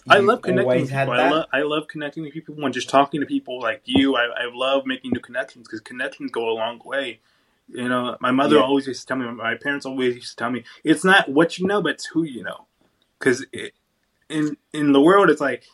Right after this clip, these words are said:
Speaker 1: you can, you can do so many, you can get, you can get a, a, a rocket surgeon degree, you can do all these different things, you know, all these different accolades, but it's also who you know, 'cause if you're good, if you're a good person at communicating, connecting,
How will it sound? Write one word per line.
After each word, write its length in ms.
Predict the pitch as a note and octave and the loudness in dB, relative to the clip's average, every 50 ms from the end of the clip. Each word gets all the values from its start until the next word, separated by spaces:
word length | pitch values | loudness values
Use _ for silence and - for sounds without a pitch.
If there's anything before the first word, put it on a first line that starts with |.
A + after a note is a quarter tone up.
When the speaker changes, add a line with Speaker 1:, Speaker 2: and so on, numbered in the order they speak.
| _ _ _ | _ _ _
Speaker 1:
you 140 | - C#3+ D#3 | -4 -4 -4
can, 200 | D3+ G#3+ F3+ D3 D3 | -2 -4 -6 -4 -4
you 140 | F3 F#3 | -4 -4
can 180 | - G3+ D#3 C3+ | -2 -4 -2 0
do 160 | C#3+ E3 E3 | 0 0 0
so 240 | D#3+ - - D#3 D3+ | -2 -4 -6 -4 -2
many, 260 | D#3+ E3+ F3 E3+ E3 _ | 0 2 2 0 0 _
you 160 | - D#3+ E3 E3 | -4 -4 -4 -4
can 320 | - F#3 F3+ E3 D3+ C#3+ | -2 -2 -2 0 0 -2
get, 380 | B2+ B2 D3 E3 F3 D#3+ - - _ _ _ _ _ - | 0 4 4 4 4 4 0 -2 _ _ _ _ _ -4
you 100 | D3 C#3+ | -4 -2
can 140 | E3 E3 D#3 | 0 0 2
get 180 | D3+ D3+ D#3 | 4 4 4
a, 280 | C#3+ C#3 C3 B2+ - - | 4 4 0 0 -2 -2
a, 400 | B2+ B2 A#2+ G#2 - - G2 A#2 | -2 -2 -2 -4 -4 -4 -2 0
a 40 | B2+ | 2
rocket 340 | B2+ C#3+ F3 F3+ - - - | 2 2 2 0 -2 -8 -6
surgeon 320 | - D3+ D3 C3+ C#3+ C#3+ | -4 -4 -4 -2 -4 -6
degree, 240 | B2 A#2+ A#2 A#2+ A#2 | -6 -6 -6 -6 -6
you 160 | A#2 B2+ C3 | -4 -6 -6
can 140 | - D3+ C3+ | -6 -8 -2
do 160 | B2+ C3 C3+ | 2 2 4
all 60 | C#3+ | 4
these 160 | D3 C#3 C3 | 4 4 2
different 240 | B2+ B2+ - C3 - | 0 -4 -8 -12 -10
things, 240 | D#3 D#3 C#3 - C3 | -8 -8 -8 -6 -6
you 60 | C3+ | -6
know, 100 | B2+ B2 | -4 -2
all 160 | A#2+ C3 C#3 | 2 2 4
these 140 | C#3+ C#3 C#3 | 2 2 0
different 220 | - - C3+ - A2+ | -4 -12 -8 -2 -2
accolades, 520 | D#3 E3+ - C#3+ A#2+ A#2 B2 A#2+ - _ _ _ _ _ _ _ _ _ | -2 -2 -2 -6 -6 -6 -6 -6 -8 _ _ _ _ _ _ _ _ _
but 140 | - C3+ C3+ | 0 0 0
it's 100 | C3 C3+ | 2 0
also 320 | D3 D3 - - C#3 A2 - - | -6 -8 -6 -6 -8 -8 -2 0
who 180 | F3 F#3 F#3 | 2 2 2
you 160 | D3+ C3+ A#2+ B2 | 0 -2 -4 -4
know, 160 | D#3+ E3+ D#3+ | -4 -6 -4
'cause 280 | - - A2 A2 A#2+ - _ - | -4 -6 -6 -6 -8 -12 _ -4
if 180 | C3 A#2+ - | -4 2 4
you're 120 | D#3 D#3 D3+ | 4 6 6
good, 160 | E3 E3 - _ _ _ | 6 4 2 _ _ _
if 160 | C#3 C3+ - | -10 -4 0
you're 120 | C#3+ C#3+ C#3 | 0 0 2
a 40 | C3+ | 4
good 360 | E3 E3+ F3+ F3+ F3 F3 - | 4 6 6 6 4 4 2
person 300 | - E3 D#3+ - D3+ B2+ | -2 -2 -2 -2 -8 -16
at 100 | - _ | -18 _
communicating, 520 | - C#3 D3 D#3 D#3 D3+ D#3 D3 D3 C#3+ | -8 -4 -2 -2 -2 -2 -2 -4 -4 -6
connecting, 600 | - B2+ B2+ C3 C#3+ D3 - - B2+ A#2 A#2 A#2 | -8 -6 -4 -4 -4 -4 -6 -8 -8 -8 -8 -10